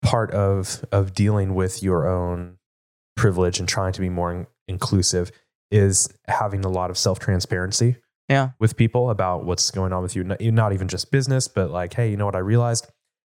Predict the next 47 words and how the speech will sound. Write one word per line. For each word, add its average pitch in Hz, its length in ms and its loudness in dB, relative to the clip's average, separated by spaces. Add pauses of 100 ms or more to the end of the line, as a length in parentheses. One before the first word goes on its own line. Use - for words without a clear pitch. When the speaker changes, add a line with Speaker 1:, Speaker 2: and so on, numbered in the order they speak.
(120)
Speaker 1:
I 101 80 2
realized 147 320 4
this 127 100 -2
past 139 320 -4
week 156 200 0
that, 101 340 2
uh, 98 440 0 (320)
you 104 80 -6
know, 101 200 0
I 95 180 -2
had 104 220 2
been 107 160 0
kind 113 160 -2
of 104 180 0
ignorant 120 340 2
or 110 60 0
blind 104 380 0
to - 60 -6
something 110 260 0
that 95 80 0
was 98 100 -2
going 101 240 0
on 110 160 0
with 120 120 0
this 95 140 -2
other 98 180 -2
group 98 200 -4
of 95 80 -6
people, 107 280 2
and 101 100 2
I - 20 0
have 92 120 -4
to - 60 -20
be 101 80 -6
upfront 101 360 0
that - 80 -2
that's 92 180 -2
a 92 40 -6
thing 110 240 0
that 95 80 2
I, 101 200 -2
I 123 60 -4
got 170 200 -2
wrong 139 260 0
for - 140 -2
a 82 60 0
while. - 320 -8